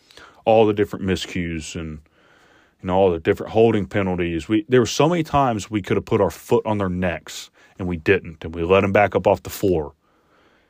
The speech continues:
And, God, they gave us so many chances to win the freaking football game, which is so frustrating. We all know the glaring issue. It's the offensive line. Saw something today on twenty-four seven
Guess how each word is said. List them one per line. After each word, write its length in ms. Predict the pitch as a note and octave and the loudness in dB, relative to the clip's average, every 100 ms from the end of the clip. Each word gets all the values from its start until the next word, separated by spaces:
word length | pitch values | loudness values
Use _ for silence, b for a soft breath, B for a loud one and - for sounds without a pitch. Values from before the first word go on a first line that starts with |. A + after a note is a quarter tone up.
| _ _ _ _ _ _ _ - | _ _ _ _ _ _ _ -6
And, 640 | F2+ F2+ F2+ F2 E2+ D#2+ - _ _ _ _ _ _ _ _ _ - | -2 0 0 -2 -4 -10 -14 _ _ _ _ _ _ _ _ _ -12
God, 240 | - B2+ | -6 -4
they 80 | F#2 | 0
gave 160 | F#2 D#2+ | 0 0
us 80 | - | 0
so 100 | F2+ | -2
many 140 | E2 | -2
chances 340 | - F2 D#2 - | -2 -2 -2 -2
to 80 | |
win 140 | F2+ E2 | -2 -2
the 60 | |
freaking 360 | D#2 - E2 D2+ | -2 0 0 0
football 360 | - E2+ F2 D#2+ | -2 0 2 2
game, 180 | E2+ | 0
which 120 | E2 - | -2 -2
is 40 | |
so 140 | F2+ | -2
frustrating. 580 | D#2+ F#2 E2 - F2 D#2+ B B B | 0 0 0 0 0 -2 B B B
We 120 | - D#3+ | 2 4
all 120 | B2 | 4
know 140 | G2 | 0
the 80 | F2+ | -4
glaring 340 | E2 G#2 G2 | 2 2 4
issue. 240 | G#2 - A2+ | 0 2 0
It's 140 | - | 0
the 120 | - | -2
offensive 440 | A2+ A2 A2 F#2+ F#2 | 0 2 0 -4 0
line. 340 | F#2 D#2+ D2 _ _ _ b b b b b b | 0 0 -6 _ _ _ b b b b b b
Saw 200 | - D#3 | 4 4
something 240 | - B2 | 2 -2
today 220 | G#2 B2+ | 2 2
on 100 | A#2 | 2
twenty-four 460 | F2+ B2 A2+ F#2+ G2+ | -2 -2 -2 0 -2
seven 460 | - C#3 A#2 G#2 | 2 2 2 -2